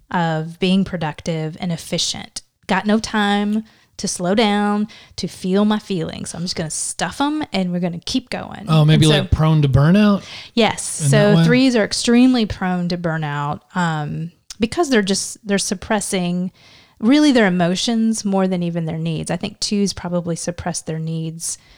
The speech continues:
Speaker 1: uh, among the most of all types. But the thing is, so, so at home, what I'm wondering and seeing a little bit with type threes is that they tend to work on non-priorities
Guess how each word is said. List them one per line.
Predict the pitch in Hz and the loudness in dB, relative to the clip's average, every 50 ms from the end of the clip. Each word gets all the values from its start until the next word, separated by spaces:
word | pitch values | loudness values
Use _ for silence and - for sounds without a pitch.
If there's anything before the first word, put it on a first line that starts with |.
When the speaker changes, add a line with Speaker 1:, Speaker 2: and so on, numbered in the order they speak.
| _ _ _ _ - | _ _ _ _ -8
Speaker 1:
uh, | - 180 165 156 147 143 - | -6 -4 -2 -2 -2 -2 -2
among | - 214 214 196 190 180 170 | 0 2 2 2 2 0 -2
the | 170 | -4
most | 165 160 160 156 - - - | -4 -6 -6 -6 -6 -8 -8
of | - 160 | -6 -6
all | 160 151 147 | -6 -6 -6
types. | - - - - - - - - - - - - - - - - - - - - - - - _ | -8 -8 -8 -8 -8 -8 -10 -10 -10 -10 -12 -16 -18 -20 -20 -20 -20 -20 -20 -20 -20 -20 -6 _
But | - 240 - | -2 2 2
the | 254 226 | 2 4
thing | 247 285 294 285 | 4 4 4 4
is, | 269 - | 2 2
so, | - 247 220 208 202 - | 2 2 2 2 2 0
so | - - - - - 220 202 196 - _ - | -4 -8 -6 -2 0 0 0 -2 -4 _ -6
at | 220 196 - | -6 -6 -6
home, | - - - - 302 359 349 302 240 196 196 190 190 202 220 247 233 - - - _ _ | -6 -8 -6 -2 0 2 4 4 4 4 4 4 4 4 4 2 0 -2 -8 -20 _ _
what | - 190 196 196 | -2 -2 0 0
I'm | 190 190 196 190 190 190 196 202 220 - - - _ _ _ _ _ _ _ _ _ | 0 0 -2 -2 -4 -4 -6 -8 -10 -14 -20 -20 _ _ _ _ _ _ _ _ _
wondering | - - 220 202 214 220 226 226 208 214 208 208 202 208 202 | -10 -4 0 4 6 6 6 6 6 6 4 4 4 2 2
and | 196 190 | 0 -2
seeing | - - - - 208 208 208 208 196 | -4 -4 -2 0 2 4 4 4 2
a | 190 | 0
little | 185 180 180 175 170 | 0 -2 -2 -2 -2
bit | 170 175 170 165 170 | 0 -2 -2 -2 -2
with | 180 175 | -4 -6
type | - - - 180 165 - | -8 -6 -4 -6 -6 -6
threes | - - 196 190 185 175 165 160 156 160 170 185 - | -8 -10 -6 -4 -4 -2 -2 -2 -2 -4 -4 -6 -6
is | - - 196 - | -8 -8 -8 -4
that | 190 208 196 - | -2 -2 -2 0
they | - 220 220 | 0 0 0
tend | 208 - - - - 254 277 285 285 254 | 0 -2 -4 -2 0 2 2 2 2 0
to | - 240 208 | 0 0 0
work | 190 190 196 196 202 202 - - - | 2 2 2 2 2 0 -2 -6 -6
on | 185 180 175 170 | -4 -2 -2 -2
non-priorities | 170 170 170 175 190 202 214 220 - - 254 254 262 269 277 277 285 294 294 294 294 294 - - - | -2 -2 -2 -2 0 0 0 0 0 -2 0 0 2 2 0 0 0 -2 -2 -4 -4 -6 -8 -10 -12